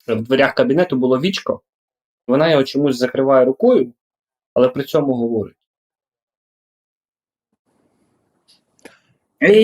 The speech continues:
Speaker 2: я не знаю, я... чи є необхідність шукати в цьому логіки. Це чергове якесь, е, чергове божевілля
Speaker 1: Ви ж,
Speaker 2: в стінах Верховної Ради.
Speaker 1: ви ж не
Speaker 2: Ми
Speaker 1: розумієте,
Speaker 2: мали б уже
Speaker 1: який
Speaker 2: звикати,
Speaker 1: шумозвон.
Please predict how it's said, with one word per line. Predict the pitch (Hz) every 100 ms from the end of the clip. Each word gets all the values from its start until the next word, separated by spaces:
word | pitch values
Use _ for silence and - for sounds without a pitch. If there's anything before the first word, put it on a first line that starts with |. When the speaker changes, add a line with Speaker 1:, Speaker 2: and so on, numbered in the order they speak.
| 226
Speaker 2:
я | 320 330
не | 214
знаю, | 196 185 160 151 160
я... | 175 185
чи | - 240
є | 233 240 202 196 190 175 165
необхідність | 190 214 202 - 208 190 -
шукати | 220 - 202 196
в | 180
цьому | - 196 196
логіки. | 247 262 196 - 170 160
Це | - - 196 185 -
чергове | 202 202 202 175 170
якесь, | 165 170 - -
е, | 160 160 160 _ _ _ _
чергове | 233 254 269 226
божевілля | 226 220 208 196 180 175
Speaker 1:
Ви | 170
ж, | 165 -
Speaker 2:
в | -
стінах | - 190 180 175
Верховної | 185 185 185 190 - _ _
Ради. | 180
Speaker 1:
ви |
ж | 151 156
не |
Speaker 2:
Ми | 156
Speaker 1:
розумієте, | 156 233 262
Speaker 2:
мали | 247 233
б | -
уже | 226
Speaker 1:
який | 208 165
Speaker 2:
звикати, | - 147
Speaker 1:
шумозвон. | 143 139 - - 147